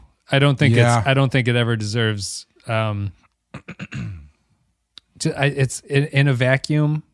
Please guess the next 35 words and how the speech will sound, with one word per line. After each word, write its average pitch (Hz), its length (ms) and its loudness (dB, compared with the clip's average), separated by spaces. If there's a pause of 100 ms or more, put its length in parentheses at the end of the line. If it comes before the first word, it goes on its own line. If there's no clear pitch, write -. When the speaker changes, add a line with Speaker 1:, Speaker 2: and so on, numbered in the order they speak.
(120)
Speaker 1:
If - 180 -4
I 127 120 4
showed 135 320 0
you 127 100 0
this 131 300 -2
and 131 120 -2
those 120 200 0
three 135 180 -2
other 120 160 0
episodes, 151 580 -2 (120)
I'd 135 200 -2
be, 135 300 -2
I'd 139 140 -2
be 170 100 0
kinda 185 240 -2
surprised 147 500 -2
if 127 120 -2
anyone 127 280 0
I 113 120 0
blindly 123 480 -2
showed 123 260 -2
those 117 200 -4
to 127 120 -4
when 110 160 -2
Precious 117 400 -2
Cargo 110 320 -2
was 98 140 -6
the 113 60 -6
worst 107 260 -6
episode 98 420 -4
out 98 80 -4
of 101 100 -4
those 95 200 -6
three, 95 240 -8
because 92 320 -6